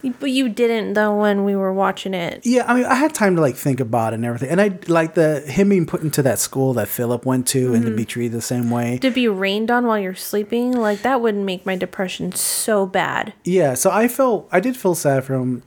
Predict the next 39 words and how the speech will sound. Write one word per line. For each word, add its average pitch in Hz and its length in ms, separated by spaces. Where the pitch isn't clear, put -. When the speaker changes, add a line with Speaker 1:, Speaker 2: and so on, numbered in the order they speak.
Speaker 2:
at 117 240
that 104 220
point. 104 280
But 123 80
when 147 140
he 175 100
became 190 380
an 156 80
adult, 101 500
I 127 140
was 117 300
more 107 260
like, 87 380
"Yo, 139 240
dude, 117 180
you're 180 120
just, - 160
like, 123 140
a 98 40
little 98 180
bitch 98 360
now." - 340
And, 175 220
Speaker 1:
Yeah. 180 80
Speaker 2:
and 190 100
I 202 120
get 170 460
why 104 340
he's 185 180
a 202 60
little 196 180
bitch, 196 580
but 160 80
he's 156 120
still 185 140
a 160 60
little 135 160
bitch. 175 340
<laughs> 339 760